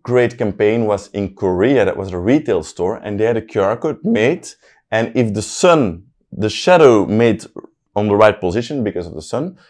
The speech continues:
then you could actually scan that Q R code and you could actually get more discount and come into the store. So he made it actually also engaging when people were passing by. So he did that, for example,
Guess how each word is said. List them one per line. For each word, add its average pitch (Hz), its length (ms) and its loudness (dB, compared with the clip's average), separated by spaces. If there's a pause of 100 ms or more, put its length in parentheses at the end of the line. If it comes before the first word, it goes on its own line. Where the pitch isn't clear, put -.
(140)
then 120 160 2
you 107 80 0
could 95 140 -2
actually 95 220 -6
scan 107 280 -6
that 123 160 -12
Q 151 80 -10
R - 120 -8
code - 300 -10
and 107 120 -10
you 101 80 -8
could 95 120 -8
actually 92 300 -10
get 90 160 -6
more 90 160 -10
discount 90 400 -10
and 90 100 -16
come 85 140 -12
into 82 220 -14
the 73 80 -16
store. - 320 -20 (280)
So 107 120 -4
he 127 100 2
made 131 200 2
it 113 60 0
actually 113 280 -4
also 120 260 0
engaging 98 380 -2
when 87 80 -6
people 104 240 -4
were 87 80 -4
passing 85 320 -10
by. 117 340 -2 (200)
So 110 120 -8
he 131 100 0
did 117 200 0
that, 117 220 0 (220)
for 107 120 -2
example, 107 560 -2